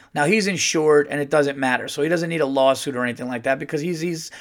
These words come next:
he's fine. He's got all the money in the world, and he, he's got insurance. The team's got insurance on it. But I don't know. If, eh,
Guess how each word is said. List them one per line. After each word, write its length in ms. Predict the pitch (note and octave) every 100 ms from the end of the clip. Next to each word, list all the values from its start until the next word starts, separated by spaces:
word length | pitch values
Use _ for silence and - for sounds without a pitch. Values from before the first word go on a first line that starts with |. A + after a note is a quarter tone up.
| - _
he's 180 | F3+
fine. 320 | - F#3 B2+ B2+
He's 140 | B2+
got 160 | D#3+ D#3+
all 100 | E3+
the 80 |
money 260 | E3 E3 E3
in 60 | E3
the 80 |
world, 360 | D3 C#3 D3 D#3
and 120 | D#3
he, 240 | D#3 D#3 D#3
he's 180 | D#3+
got 220 | D3+ E3 D#3+
insurance. 560 | D#3+ - F#3+ B2 A2+
The 80 | C#3
team's 260 | A2+ F3 D3+
got 140 | D#3
insurance 420 | C#3+ - G3 E3+
on 140 | C3+ A#2
it. 80 | - - - _ -
But 320 | D3+ C#3+ _ _ _ _ _ _ _ _ - -
I 120 | D3+
don't 140 | D#3+
know. 200 | D3 G#2+ - _ _ _ _ _ _ _ _ _
If, 420 | D#3 D3 - - _ _
eh, 260 | G3 -